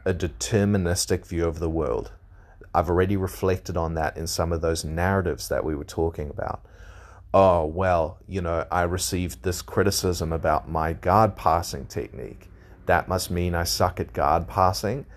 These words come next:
Therefore, I will always suck at guard passing."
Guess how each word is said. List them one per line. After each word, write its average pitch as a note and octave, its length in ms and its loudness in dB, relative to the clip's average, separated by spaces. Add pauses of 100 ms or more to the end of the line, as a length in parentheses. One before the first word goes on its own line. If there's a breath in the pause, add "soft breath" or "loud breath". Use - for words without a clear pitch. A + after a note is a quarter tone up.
(180 loud breath)
Therefore, F#2 1040 2
I F2 140 2
will F2 240 0
always F#2+ 480 2
suck F2 300 -2
at E2 100 -4
guard D#2 340 -2
passing." - 560 -10